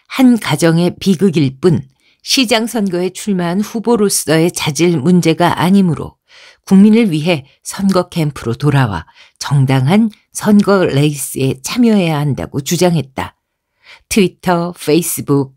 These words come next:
각종 블로그에는 강호성에 관한 글들이 넘쳐났고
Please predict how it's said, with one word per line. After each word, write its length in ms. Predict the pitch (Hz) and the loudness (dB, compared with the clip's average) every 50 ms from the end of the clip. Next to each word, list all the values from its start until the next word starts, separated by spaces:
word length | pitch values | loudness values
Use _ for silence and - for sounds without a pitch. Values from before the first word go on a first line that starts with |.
| _ _ | _ _
각종 400 | - - - - - 143 131 156 | -10 -10 -8 -4 -4 -2 -2 -2
블로그에는 760 | - - 175 160 160 151 - 143 131 113 104 151 190 220 220 _ _ - _ _ _ | 0 2 2 2 2 0 0 -2 -2 -2 0 0 0 0 0 _ _ -20 _ _ _
강호성에 600 | - - 165 170 185 190 190 214 175 175 170 160 | -4 -2 0 0 0 0 0 -2 0 0 0 0
관한 380 | - 151 143 151 151 147 135 - _ | 0 -2 0 0 -2 -2 -4 -6 _
글들이 460 | - 165 143 131 131 120 113 - 110 | -4 -2 -2 -2 -2 -4 -4 -2 0
넘쳐났고 840 | 135 143 151 160 160 - 196 165 135 113 - _ - 90 90 - | 2 2 2 2 2 2 0 0 0 -2 -6 _ -12 -12 -12 -12